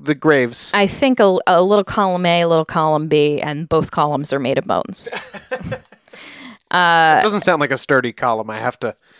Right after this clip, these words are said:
Speaker 1: have to be honest.
Speaker 2: Some people that l-, likely are resting now in the Paris catacombs include, uh, leaders of the French Revolution,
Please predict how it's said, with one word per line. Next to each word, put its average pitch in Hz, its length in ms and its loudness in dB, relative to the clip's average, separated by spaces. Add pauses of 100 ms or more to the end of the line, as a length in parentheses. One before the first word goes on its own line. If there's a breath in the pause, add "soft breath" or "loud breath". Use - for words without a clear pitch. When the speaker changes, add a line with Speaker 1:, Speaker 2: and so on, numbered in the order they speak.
Speaker 1:
have 123 200 -6
to - 40 -20
be 113 140 -16
honest. 104 280 -20 (280 soft breath)
Speaker 2:
Some 247 240 4
people 285 340 4
that 196 320 2 (160)
l-, 131 180 0
likely 196 840 2
are 170 160 4
resting 180 580 0
now 175 380 2
in 208 140 0
the 196 60 -2
Paris 190 320 0
catacombs 196 540 -2
include, 170 800 -2 (220)
uh, 165 340 0
leaders 180 460 2
of 170 160 0
the 170 100 -2
French 170 340 -2
Revolution, 156 680 -2